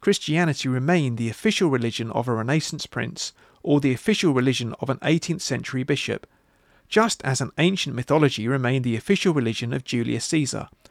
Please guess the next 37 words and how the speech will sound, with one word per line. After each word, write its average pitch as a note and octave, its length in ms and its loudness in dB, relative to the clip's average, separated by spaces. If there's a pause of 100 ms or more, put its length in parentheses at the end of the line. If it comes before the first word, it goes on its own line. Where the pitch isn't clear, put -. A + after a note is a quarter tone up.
(160)
or D#3 160 4
the D3+ 180 2
Aryan D3+ 360 2
Creed A#2 280 -6
long D#3+ 280 4
remained A#2 380 -2
the A2+ 100 -2
official D3 380 0
religion A#2 420 -2 (220)
of C3+ 120 -2
Julian B2+ 400 0
the A#2 140 -6
Apostate, - 640 -8 (440)
uh, - 60 -6
the - 140 -4
Apostate. - 560 -8 (720)
But D#3+ 160 6
there D3+ 180 4
was C#3+ 160 4
a C3+ 60 4
difference C#3+ 420 -2
between C#3+ 320 -2
the C3 60 0
cases C#3 420 0
of A#2 80 -4
Julius B2 520 0
and A#2+ 100 -4
of G#2+ 100 -8
Julian, A#2+ 500 -4 (500)
because D3+ 260 2
the C3+ 100 -2
church C3+ 500 2
had D3 220 -2
begun C3 280 0
its - 140 -4
strange B2+ 440 -2
career. A2 460 -6